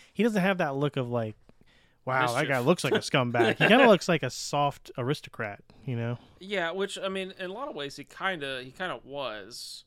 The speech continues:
Speaker 2: Um, what do you wanna give him?
Speaker 1: Oh, it's a decent portrait. I'd give it a two and a half.
Speaker 2: Two and a half?
Speaker 1: No pizzazz, you know?
Speaker 2: Yeah, it, it's kinda boring. He, he does look, he looks very, like, boyish.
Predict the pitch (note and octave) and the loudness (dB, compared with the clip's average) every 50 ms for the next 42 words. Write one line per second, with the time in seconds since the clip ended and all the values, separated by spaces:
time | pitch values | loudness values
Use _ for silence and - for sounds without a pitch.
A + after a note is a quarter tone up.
0 | _ _ _ _ _ _ _ _ - B2+ B2+ B2 A#2+ A#2+ A#2 A#2 A2+ A2 A2 G2+ | _ _ _ _ _ _ _ _ -10 -6 -6 -6 -4 -6 -8 -8 -10 -14 -20 -20
1 | _ _ _ _ _ _ D3 D3 D3 D3+ D3 C#3+ D3 C3 B2 B2 - _ _ _ | _ _ _ _ _ _ -10 -8 -8 -8 -8 -8 -10 -10 -10 -16 -20 _ _ _
2 | E3 G3 G3+ G#3 G#3+ - A#3+ A#3 G3 - C#3 B2 - B2 A2+ - - C3 D3 F3 | 0 2 2 2 0 -2 -4 -4 -4 -4 -6 -8 -6 -8 -8 -8 -8 -8 -8 -8
3 | F#3+ - - E3 D3 C3+ A#2+ A2+ A2 G#2+ G#2 G#2+ - _ _ _ - - - - | -8 -6 -6 -4 -4 -4 -4 -4 -6 -6 -8 -10 -14 _ _ _ -20 -20 -20 -8
4 | - C3 A#2 A2 G#2+ G#2+ G#2 G#2 - _ _ _ - - _ - - _ - _ | -4 -4 -4 -4 -6 -8 -10 -12 -14 _ _ _ -20 -20 _ -20 -20 _ -20 _
5 | - - - - E3 D3+ C#3+ C#3+ D3 D3 D#3 D#3+ - - - - - _ _ - | -20 -20 -18 -16 -14 -12 -12 -12 -12 -14 -14 -16 -18 -20 -20 -20 -20 _ _ -20
6 | _ _ _ _ _ _ _ _ _ D#3+ F#3 G3 F3+ - C#3 A#2+ B2+ A#2+ A#2 A2+ | _ _ _ _ _ _ _ _ _ 4 4 4 4 2 -2 -2 -2 -2 -2 -4
7 | A2 G#2 G#2 G#2 A2+ A2 A2 A2+ A2+ A#2 - _ _ _ _ - F3+ F3+ E3+ E3 | -6 -8 -10 -12 -10 -10 -10 -8 -10 -12 -14 _ _ _ _ -10 -6 -6 -6 -4
8 | E3+ E3+ E3+ F3 D#3+ F3 E3 - - - F#3+ F3 D3+ C#3 D#3 D#3+ E3+ F3 E3+ F3 | -4 -6 -8 -8 -8 -10 -10 -8 -4 -2 -2 -2 -2 -4 -6 -8 -6 -6 -6 -6
9 | F3 E3+ F3+ G#3 A3 G3+ F#3+ G3+ - - - C#3+ D3 D3+ D#3+ G3 A#3+ - - C#3+ | -6 -4 -4 -4 -4 -4 -4 -6 -8 -10 -16 -18 -14 -12 -10 -10 -10 -12 -10 -6
10 | D3 D3+ D#3+ D3+ C#3+ C3+ C3 B2+ - - - _ _ _ _ _ _ _ - _ | -4 -4 -2 -4 -4 -8 -10 -12 -14 -16 -20 _ _ _ _ _ _ _ -20 _
11 | _ _ _ - C3 B2+ _ - B2+ C3 C3 A#2 G#2 A2+ - - - - - - | _ _ _ -20 -20 -20 _ -16 -14 -12 -12 -12 -12 -12 -14 -14 -14 -14 -16 -18